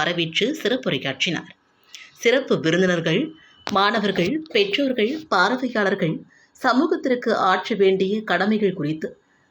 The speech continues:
தன் கருத்துக்களை பகிர்ந்து கொண்டார். பள்ளியின் இயக்குனர் திரு குமரவேல் அவர்களும் முதல்வர் திருமதி பிரீத்தி அவர்களும் சிறப்பு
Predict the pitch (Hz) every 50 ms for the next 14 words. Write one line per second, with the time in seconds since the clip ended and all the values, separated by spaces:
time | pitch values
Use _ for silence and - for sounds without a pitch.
0 | _ - 247 240 240 226 220 226 220 233 285 311 311 339 320 - 247 220 214 196
1 | - 175 165 165 220 214 196 196 - - 151 156 - - - - - _ _ _
2 | _ _ _ _ _ - - 214 226 240 247 262 247 214 170 139 170 180 180 -
3 | 190 160 147 156 - - - - _ _ - - 254 247 247 247 247 247 240 254
4 | 294 302 285 277 247 226 - - 165 156 151 - - 180 - - - _ _ _
5 | _ _ _ - - 160 180 185 185 180 151 160 - - - - 262 233 233 226
6 | 226 214 254 311 320 - - - 247 285 311 311 - 277 - - 160 160 170 170
7 | 175 170 151 165 247 262 - - _ _ _ _ _ - - 285 302 403 403 -
8 | 339